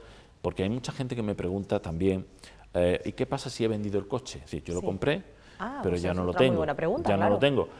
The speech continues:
Speaker 1: Eh, no, no, lo puedes reclamar igualmente, porque
Speaker 2: Ajá.
Speaker 1: tú te viste igualmente perjudicado. Si conservas la documentación y podemos
Speaker 2: Sí.
Speaker 1: probarlo de alguna forma, lo podemos, eh,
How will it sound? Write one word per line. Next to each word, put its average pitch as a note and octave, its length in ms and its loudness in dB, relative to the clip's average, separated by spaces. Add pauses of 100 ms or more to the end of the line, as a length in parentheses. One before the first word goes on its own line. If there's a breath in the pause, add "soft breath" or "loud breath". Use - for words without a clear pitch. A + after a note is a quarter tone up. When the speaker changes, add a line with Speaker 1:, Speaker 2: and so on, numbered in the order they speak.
(120 loud breath)
Speaker 1:
Eh, - 200 0
no, G2+ 180 2
no, A#2 180 2
lo E2+ 160 0
puedes F#2+ 240 -2
reclamar G#2 380 0
igualmente, E2+ 400 -2
porque - 240 -8
Speaker 2:
Ajá. - 80 -6
Speaker 1:
tú F2 100 -2
te F2+ 160 -2
viste F2+ 280 0
igualmente D#2+ 520 0
perjudicado. F#2 680 2
Si F#2+ 140 -4
conservas D#2+ 400 -4
la F2 60 0
documentación F2 640 -2
y B2 40 -2
podemos E2 300 -4
Speaker 2:
Sí. - 60 -10
Speaker 1:
probarlo G#2 240 4
de F#2 80 2
alguna E2 240 -4
forma, A#2 320 -2 (300 loud breath)
lo C#2+ 240 -4
podemos, D#2+ 500 -4 (100)
eh, D2+ 220 -6